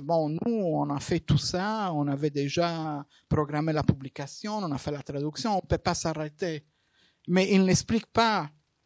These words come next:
effectivement c'est ce qui se passe. Alors la seule ligne qui passe dans la presse,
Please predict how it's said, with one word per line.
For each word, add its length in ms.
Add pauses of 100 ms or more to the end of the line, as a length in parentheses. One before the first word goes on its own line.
(300)
effectivement 800
c'est 200
ce 80
qui 180
se 60
passe. 400
Alors 340
la 140
seule 340
ligne 540
qui 100
passe 460
dans 100
la 180
presse, 460